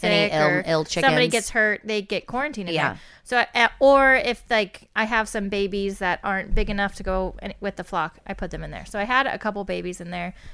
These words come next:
Speaker 2: They weren't, like, baby babies. They were, like, I'm big enough, but I was still having issues about letting them go with the flock, you know?
Speaker 1: Yeah.
Speaker 2: Anyways, I hear them, like, freaking out. So I, like, run over there.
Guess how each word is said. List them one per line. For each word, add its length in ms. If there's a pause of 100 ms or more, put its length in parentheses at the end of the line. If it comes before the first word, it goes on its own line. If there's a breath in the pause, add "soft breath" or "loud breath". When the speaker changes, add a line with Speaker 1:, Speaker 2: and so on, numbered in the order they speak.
Speaker 2:
They 140
weren't, 180
like, 160
baby 240
babies. 340
They 100
were, 100
like, 260
I'm 160
big 160
enough, 260
but 160 (320)
I 160
was 120
still 160
having 240
issues 320
about 180
letting 240
them 140
go 120
with 120
the 80
flock, 320
you 80
know? 120 (200)
Speaker 1:
Yeah. 280 (1000 loud breath)
Speaker 2:
Anyways, 340
I 80
hear 200
them, 200
like, 180
freaking 240
out. 160
So 100
I, 80
like, 160
run 160
over 220
there. 360